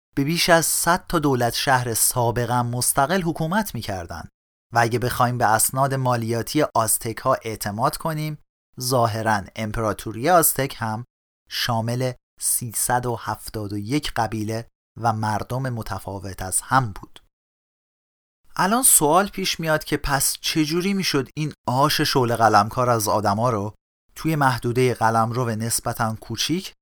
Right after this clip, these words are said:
از یک کشور امروزی ریخت؟ جواب اینه که اون موقع می‌شد این کارو کرد، چون زمان قدیم مردمان متمایز خیلی بیشتری وجود داشتن تا الان که هر کدومشونم به نسبت مردم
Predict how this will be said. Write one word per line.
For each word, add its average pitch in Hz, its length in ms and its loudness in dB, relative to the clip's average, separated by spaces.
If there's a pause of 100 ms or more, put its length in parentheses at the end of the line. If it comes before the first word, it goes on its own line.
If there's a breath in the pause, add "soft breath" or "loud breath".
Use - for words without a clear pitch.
(120)
از 117 220 -4
یک 170 140 -2
کشور 135 380 0
امروزی 110 480 -2
ریخت؟ 98 400 -10 (880)
جواب 135 340 2
اینه 160 200 0
که 170 280 0 (420)
اون 151 180 0
موقع 151 340 0
می‌شد 208 320 0
این 131 140 -4
کارو 95 260 -4
کرد، 82 360 -10 (500)
چون 180 100 0
زمان 160 440 4
قدیم 147 400 0 (380)
مردمان 135 580 4
متمایز 127 680 0
خیلی 127 500 -4
بیشتری 156 500 0
وجود 120 340 -2
داشتن 98 460 -6 (280)
تا 101 220 0
الان 95 580 -2 (720)
که 135 100 -2
هر 143 320 2
کدومشونم 147 760 -2
به 139 100 -2
نسبت 135 500 0
مردم 120 720 -2